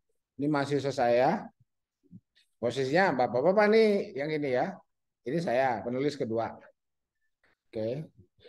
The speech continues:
Jadi, <clears throat> eh, sa-, saya sering ditanya, "Pak Anton, itu gimana?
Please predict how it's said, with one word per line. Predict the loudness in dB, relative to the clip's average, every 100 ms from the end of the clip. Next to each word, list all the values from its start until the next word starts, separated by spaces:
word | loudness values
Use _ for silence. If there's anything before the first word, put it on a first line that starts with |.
| -8
Jadi, | 4 8 8 6 -2
<clears throat> | 2 2 2 -8 _ _ _ _ _ _ _ 2
eh, | 6 6 6 6 4 4 0 -6 _ _ _ _ -20
sa-, | -12 -8
saya | 0 0
sering | 2 2 2
ditanya, | 2 0 0 -2 -4
"Pak | -4
Anton, | -2 -4 -6 -12 -10
itu | -8 -6 -8 -6
gimana? | -4 -4 -2 -4